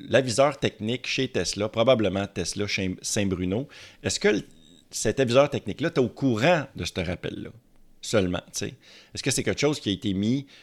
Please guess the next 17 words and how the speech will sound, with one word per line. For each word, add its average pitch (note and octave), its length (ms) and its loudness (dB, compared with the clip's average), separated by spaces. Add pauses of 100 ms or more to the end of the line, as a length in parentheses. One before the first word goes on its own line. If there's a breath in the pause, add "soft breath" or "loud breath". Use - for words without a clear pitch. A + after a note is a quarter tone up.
(240 soft breath)
euh, F#2 220 2
de F2+ 80 0
l'avant G2+ 260 6
du B2 100 -4
côté G2+ 220 -6
de - 60 -8
Tesla ? G2 320 -2
Il D3 40 2
y B2 40 2
a - 20 2
une A2 80 0
espèce E3 320 -4
de A2+ 80 -2
confusion A2 600 -6
là-dedans G2+ 400 0
parce - 160 -4
que G#2+ 100 -2